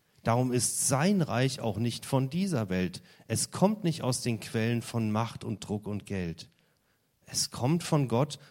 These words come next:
und setzt sich durch in Herzen, die sich für ihn öffnen. Wenn Jesus unser König ist, gehören wir keiner anderen Macht mehr. Nicht einmal uns selbst.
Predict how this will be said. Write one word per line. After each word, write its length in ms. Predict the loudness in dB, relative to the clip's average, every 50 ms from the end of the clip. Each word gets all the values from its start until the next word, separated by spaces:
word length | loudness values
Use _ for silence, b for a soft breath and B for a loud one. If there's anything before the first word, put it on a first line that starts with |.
| B B
und 160 | -4 -2 0
setzt 320 | 4 4 4 4 2 -2 -4
sich 220 | -2 -4 -4 -2
durch 320 | 0 2 2 2 2 0 -2
in 160 | -2 -2 0
Herzen, 680 | 0 0 0 -2 -2 -4 -4 -4 -4 -4 -4 -6 -8 -6
die 100 | -4 -2
sich 240 | -2 -2 -4 -6 -8
für 220 | -6 -2 0 0
ihn 180 | 0 0 -2 -4
öffnen. 600 | -4 -6 -8 -8 -10 -10 -12 -12 -12 -12 -16 -20 _ _ _ _ _ _ _ _ _ _ _ _ _ _ _ _ _ _ _ _
Wenn 160 | -12 -8 -4
Jesus 400 | -2 0 2 2 2 0 0 -2
unser 400 | -2 -2 -2 -2 0 -2 -2 -4 B B B B B B _ -18
König 500 | -4 0 2 2 2 2 2 0 -2 -4
ist, 380 | -4 -2 -2 -2 -2 -4 b b b b b _ 0
gehören 400 | 2 4 4 4 4 4 2 0
wir 140 | 0 -2 -4 -8 -14 -12
keiner 480 | -10 -6 -4 -2 -2 -2 -4 -4 -4
anderen 360 | -4 -4 -2 -2 -2 -2 -2
Macht 300 | -2 -2 -4 -6 -10 -10
mehr. 240 | -8 -8 -8 -8 -12 -16 -20 -20 -20 -20 -20 -20 -20 -20 -20 _ _ -20 -20 _ _ _ _ _ _ _ _ _ _ _ _ b b b b b b b b b b b _ _ _ _ _
Nicht 300 | 4 4 4 4 2 2
einmal 320 | 2 2 2 2 2 0
uns 260 | 0 0 0 0 2
selbst. 580 | 2 2 2 2 2 0 -2 -8 -12 -12 -16